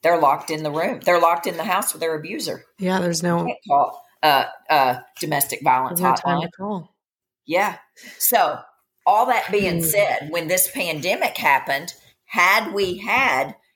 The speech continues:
Speaker 1: healthy individuals with good guts and a healthy microbiome, we would have been able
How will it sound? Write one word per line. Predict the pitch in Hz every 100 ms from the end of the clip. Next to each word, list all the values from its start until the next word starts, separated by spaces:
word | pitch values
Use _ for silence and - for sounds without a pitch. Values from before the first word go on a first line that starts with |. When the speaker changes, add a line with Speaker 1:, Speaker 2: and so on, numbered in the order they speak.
| -
Speaker 1:
healthy | 190 202 240 - 147 139 - _ -
individuals | 180 170 139 175 247 156 143 135 - - _ -
with | 160 143 123
good | 180 185 123
guts | 175 185 127 117 - - -
and | 156
a | 139
healthy | 120 180 180 156
microbiome, | 156 156 156 135 151 214 226 147 135 143 _ _ -
we | 147 208
would | 247 247
have | - 131
been | 175 160
able | - 196 220 - 127